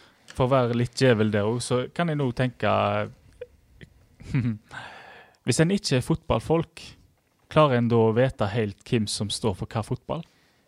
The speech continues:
Det er det eneste spørsmålet, jeg bare lar det ligge der. Det, det er nok greit nok. Det andre jeg tenker, det er treårskontrakt.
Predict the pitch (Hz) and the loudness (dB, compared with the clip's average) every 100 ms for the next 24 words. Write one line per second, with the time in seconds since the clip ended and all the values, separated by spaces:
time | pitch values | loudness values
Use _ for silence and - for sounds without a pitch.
0 | _ _ _ _ _ _ _ _ - _ | _ _ _ _ _ _ _ _ -20 _
1 | 139 135 123 127 107 - - 117 127 113 | 6 8 8 4 0 -4 -4 -2 0 2
2 | 107 107 113 101 107 - _ - - - | 0 0 -2 -4 -6 -14 _ -20 -20 -20
3 | _ 165 139 123 131 120 104 110 101 - | _ 0 2 2 0 0 0 -2 -4 -6
4 | 120 - 147 170 117 107 135 131 117 127 | -6 -4 -4 -2 -4 -4 -6 -6 -2 -2
5 | - 131 107 98 - 110 - 190 - - | -2 -4 -4 -4 -8 -8 -4 -6 -8 -18
6 | - | -20